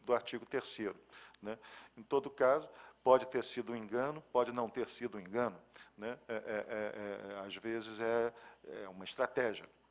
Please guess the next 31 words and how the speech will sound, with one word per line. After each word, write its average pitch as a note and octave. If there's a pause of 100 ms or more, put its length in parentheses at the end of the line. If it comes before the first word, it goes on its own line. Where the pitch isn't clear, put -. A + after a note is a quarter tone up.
(160)
né? G2+ (500)
Então, A2+
nós, B2 (120)
é, A#2
efetivamente A2
trataremos A2
isso, G2+ (300)
é, G#2
é, G2+
no G#2
processo B2
devido, A#2
né? C#3 (420)
E D#3+
vamos D3+
adiante. D3
Eu G#2+
acho -
que G#2+ (240)
é G#2
uma A2
maneira G#2
também A#2 (240)
civilizada A2
de F#2
se -
tratar G#2+
as G2+
diferenças, A#2+
né? C#3 (500)
Mas, C3